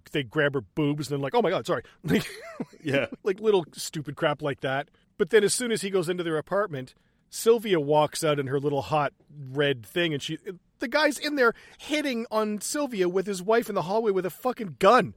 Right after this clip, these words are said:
Speaker 2: <laughs> Yeah, with a shotgun.
Speaker 1: Shotgun at his head, and she's like, "Oh my God, I'm gonna kill you!" And Sylvia
Speaker 2: <laughs>
Speaker 1: picks his pocket,
Speaker 2: Yeah.
Speaker 1: takes his car keys, and then the wife goes off to fucking kill him.
Speaker 2: Yeah.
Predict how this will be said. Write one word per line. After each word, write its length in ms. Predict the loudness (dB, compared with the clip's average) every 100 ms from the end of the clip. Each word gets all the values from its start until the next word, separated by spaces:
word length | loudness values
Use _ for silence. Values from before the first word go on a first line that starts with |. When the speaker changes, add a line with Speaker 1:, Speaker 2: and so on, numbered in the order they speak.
| -18 -10
Speaker 2:
<laughs> 0 | -10 0
Yeah, 200 | 2 2 -2 -6
with 180 | -2 -2
a 80 |
shotgun. 880 | -2 -4 2 4 4 0 -2 -2 -4 _
Speaker 1:
Shotgun 840 | -6 -4 -2 -2 -2 -4 0 2 2
at 120 | 0
his 140 | -2 -6
head, 220 | -6 -6
and 100 | -4
she's 200 | -4 -4
like, 100 | 2
"Oh 120 | 4
my 120 | 6 6
God, 220 | 6 4
I'm 100 | 4
gonna 140 | 2
kill 320 | 0 2 4 4
you!" 140 | 2
And 100 | 0
Sylvia 380 | 0 -2 0 -4
Speaker 2:
<laughs> 100 | -4
Speaker 1:
picks 160 | -6 -4
his 160 | -6
pocket, 440 | -4 -4 -4 -6 -10 _
Speaker 2:
Yeah. 320 | -2 0 0 -4 -6
Speaker 1:
takes 260 | -4 -4
his 120 | -8 -4
car 260 | 0 0
keys, 300 | -2 -8 -4
and 120 | -4
then 120 | -4 -4
the 80 |
wife 240 | -2 -2 -2
goes 220 | -4 -2
off 160 | -4 -4
to 80 | -8
fucking 340 | -8 -8 -6
kill 240 | -4 -4
him. 80 | -6 -12 -8
Speaker 2:
Yeah. 380 | -4 -2 -4